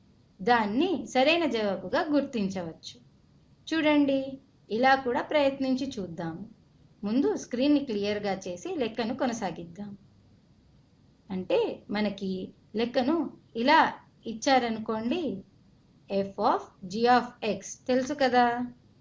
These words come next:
f of x is equal to two x minus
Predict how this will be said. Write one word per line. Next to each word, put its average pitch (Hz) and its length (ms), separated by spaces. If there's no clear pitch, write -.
f 196 260
of 269 100
x - 180
is 214 180
equal 240 280
to 415 60
two 269 120
x 285 200
minus 247 300